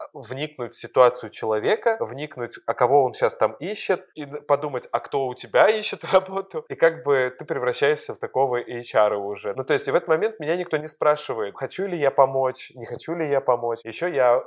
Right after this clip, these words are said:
офигенно обожаю, когда человек просто сводит тебя с кем-нибудь в чате и вообще без какой-то подводки говорит: «Это Максим, он делает вот это, вот это, щас он тебе все расскажет».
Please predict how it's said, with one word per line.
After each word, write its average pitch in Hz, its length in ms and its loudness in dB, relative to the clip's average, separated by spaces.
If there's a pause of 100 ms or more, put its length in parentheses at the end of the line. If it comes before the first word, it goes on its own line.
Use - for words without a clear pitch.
(260)
офигенно 139 640 -2
обожаю, 117 500 0
когда 120 380 -2
человек 123 460 2
просто 123 460 2
сводит 117 400 -4
тебя 117 220 0
с - 80 -8
кем-нибудь 120 440 -8
в - 60 -20
чате 151 640 0
и 131 800 0
вообще 127 280 2
без 120 240 -10
какой-то 120 360 -2
подводки 120 500 0
говорит: 123 320 0
«Это 214 200 4
Максим, 135 640 0
он 156 220 2
делает 139 360 0
вот 139 160 -4
это, 139 160 -2
вот - 180 -6
это, 208 380 2
щас 170 260 -2
он 147 80 -8
тебе 139 220 -6
все 139 180 -2
расскажет». 117 560 0